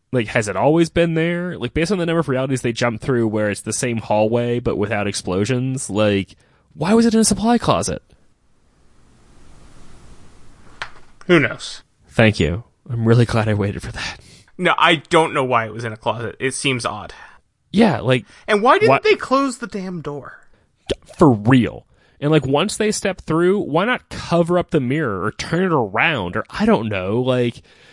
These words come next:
Speaker 1: 'cause, like, as soon as they step through, there's a Gould, there's Jaffa walking down the hallway. So it's like, "No, no, turn it off, turn it off, turn it off." And Jack's like,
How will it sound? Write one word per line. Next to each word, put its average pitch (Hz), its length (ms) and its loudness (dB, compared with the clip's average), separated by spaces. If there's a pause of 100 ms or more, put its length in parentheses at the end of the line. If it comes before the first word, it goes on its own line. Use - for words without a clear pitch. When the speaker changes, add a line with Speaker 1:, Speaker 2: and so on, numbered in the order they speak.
(140)
Speaker 1:
'cause, 165 400 2
like, 151 140 -2
as 143 80 -2
soon 208 120 2
as 220 60 0
they 208 80 2
step 160 220 -2
through, 160 360 0
there's 135 180 0
a 123 60 -12
Gould, 139 400 0
there's 123 220 -2
Jaffa 143 420 0
walking 123 260 -2
down 107 140 -2
the 104 60 -4
hallway. 95 800 0 (800)
So 113 280 4
it's 110 100 0
like, 135 80 0
"No, 143 140 -2
no, 101 60 -8
turn 143 260 2
it 131 40 2
off, 123 120 -2
turn 127 180 -4
it 117 40 0
off, 110 140 -2
turn 110 220 -2
it 113 40 0
off." 107 180 0
And 104 80 -8
Jack's 110 180 -2
like, - 120 -10